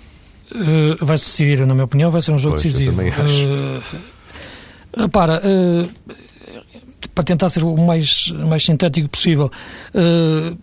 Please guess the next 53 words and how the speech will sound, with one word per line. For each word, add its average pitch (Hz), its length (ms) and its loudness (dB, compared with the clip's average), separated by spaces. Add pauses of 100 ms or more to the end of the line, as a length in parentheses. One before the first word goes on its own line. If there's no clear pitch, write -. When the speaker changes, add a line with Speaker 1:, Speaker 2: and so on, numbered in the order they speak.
(120)
Speaker 1:
independentemente 190 720 2
dos 143 160 0
jogadores 147 280 0
em 147 80 2
causa, 143 440 0
que, - 180 -6
que - 140 -6
merecem 139 400 2
todo 135 140 -2
o 135 40 0
respeito - 500 -4
e 127 120 -2
penso - 300 -2
que - 80 -20
todos 131 240 -2
eles 135 180 0
têm, 123 480 0
têm 143 280 2
valor, 131 360 0 (400)
o 165 80 -2
que - 60 -4
está 190 120 0
aqui 170 160 2
em 156 100 4
causa, 156 300 0
na 147 80 2
minha 143 180 2
opinião, 147 300 0
é 151 40 2
uma 151 180 2
forma 156 420 0
de 123 80 -6
fazer 139 240 0
a 135 60 0
seleção. 120 500 -2 (380)
Isto - 240 0
é, 147 200 2
ou 185 140 2
f-, - 140 -6 (120)
e, 175 560 0
e, 175 440 0 (600)
ou 214 120 0
continua-se 202 680 2
nesta 170 240 0
sucessão 151 560 0
de, 143 280 0
de, 139 240 0
de 131 80 -4
experiências, 151 680 0
de 131 180 0
tentar 147 460 0
chamar 151 320 0
jogadores, 139 600 0